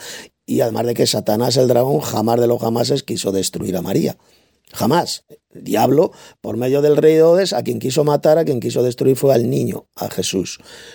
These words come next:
No a María. Por lo tanto, imposible, absolutamente imposible,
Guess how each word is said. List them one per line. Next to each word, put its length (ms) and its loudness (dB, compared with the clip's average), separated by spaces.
No 440 4
a 140 6
María. 840 -2
Por 160 -6
lo 140 -4
tanto, 300 2
imposible, 920 0
absolutamente 800 0
imposible, 520 2